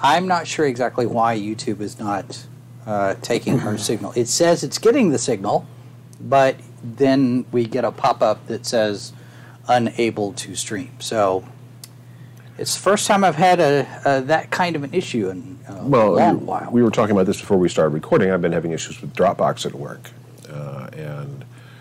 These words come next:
Speaker 2: generally speaking, I don't have issues with Dropbox. It's a fairly stable program. It's a file storage. You down-, upload, you download.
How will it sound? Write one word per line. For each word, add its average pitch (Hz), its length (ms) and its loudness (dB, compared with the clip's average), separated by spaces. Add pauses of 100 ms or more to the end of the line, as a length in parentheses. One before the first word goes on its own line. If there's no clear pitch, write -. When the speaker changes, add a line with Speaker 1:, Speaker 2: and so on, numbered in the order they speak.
(600)
Speaker 2:
generally 82 580 0
speaking, 80 460 -4
I 76 180 -4 (120)
don't 78 260 -4
have 76 280 -4 (140)
issues 76 600 -8 (100)
with 76 320 -8
Dropbox. 80 540 0
It's - 160 -12
a - 20 -16
fairly 73 380 -4
stable 80 360 -4
program. 147 680 4
It's - 180 -4
a - 40 -20
file 95 420 2
storage. 123 520 4
You 78 80 -4
down-, 101 360 0
upload, 120 420 4
you 76 80 -6
download. 104 440 2